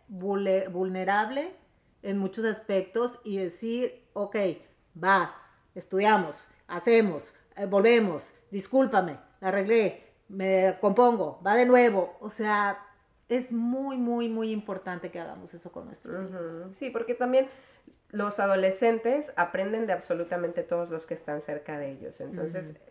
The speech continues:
Speaker 2: como maestro incluso, ¿no? Porque estamos
Speaker 1: Ujú.
Speaker 2: hablando de los padres, pero también los maestros
Speaker 1: Ujú.
Speaker 2: son una fuente de información y de ejemplo súper importante. Bueno, Lili, yo al-, quisiera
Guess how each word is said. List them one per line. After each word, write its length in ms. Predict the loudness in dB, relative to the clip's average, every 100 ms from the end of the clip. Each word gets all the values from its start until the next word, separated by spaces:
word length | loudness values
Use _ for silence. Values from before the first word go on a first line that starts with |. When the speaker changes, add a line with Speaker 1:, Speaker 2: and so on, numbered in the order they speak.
| -8
Speaker 2:
como 220 | -4 0
maestro 520 | 0 2 2 0 -4
incluso, 460 | -4 -4 -6 -4 -4
¿no? 180 | -2 -2
Porque 220 | -2 -2
estamos 220 | -2 -2
Speaker 1:
Ujú. 60 | 0
Speaker 2:
hablando 280 | 0 0 0
de 100 | 0
los 180 | -4
padres, 320 | -4 -2 -2 -4
pero 140 | -6
también 400 | -6 -6 -4 -4
los 160 | -6 -6
maestros 560 | -4 -4 -4 -6 -8 -8
Speaker 1:
Ujú. 360 | -12 -12 -14
Speaker 2:
son 520 | -6 4 6 6 4 -4 -8
una 300 | -4 -4 -4
fuente 540 | -4 -4 -4 -4 -6
de 40 | -4
información 920 | -6 -6 -6 -6 -8 -8 -2 -2 0
y 80 | -2
de 80 | -4
ejemplo 680 | -4 -8 -8 -8 -6 -8 -10 _ _ _
súper 640 | -8 -8 -6 -8 -8 -12
importante. 840 | -12 -10 -10 -14 -10 -10 -10 -12 -18 _ _
Bueno, 260 | -4 0 0
Lili, 240 | 0 -4
yo 120 | -2
al-, 240 | 0 -2 -6
quisiera 720 | -14 -10 -2 -2 0 -4